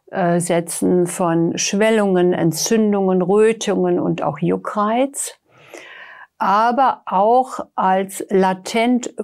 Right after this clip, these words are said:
chronische lokale Irritationen, weil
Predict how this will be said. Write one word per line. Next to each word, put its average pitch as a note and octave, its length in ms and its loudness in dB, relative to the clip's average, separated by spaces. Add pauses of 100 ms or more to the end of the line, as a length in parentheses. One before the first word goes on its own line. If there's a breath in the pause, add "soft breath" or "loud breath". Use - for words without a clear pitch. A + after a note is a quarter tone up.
chronische A3+ 1120 0 (100)
lokale F3+ 1000 0
Irritationen, A3 1120 0
weil G#3 380 2